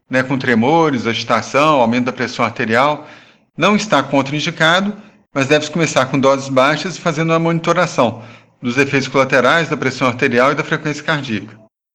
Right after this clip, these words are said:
Além disso, é muito importante a psicoeducação,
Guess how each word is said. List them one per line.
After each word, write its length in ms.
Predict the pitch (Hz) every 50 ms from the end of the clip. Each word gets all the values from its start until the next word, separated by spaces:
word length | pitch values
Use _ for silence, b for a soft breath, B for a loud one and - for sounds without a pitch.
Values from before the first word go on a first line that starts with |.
| _ _ _ _ _ _ _ _ _ _ _ _ _ _ _ - -
Além 300 | 135 147 160 185 202 208
disso, 460 | 175 - 139 175 180 - - - - B B B B B B B B B _ _ _
é 120 | - 131
muito 240 | 147 175 196 - 226
importante 760 | 208 - 147 123 113 113 110 139 165 175 160 - - - -
a 80 | - 135
psicoeducação, 1040 | 131 - - - 170 170 - 185 - - 185 180 160 - - 139 127 123 123 117 B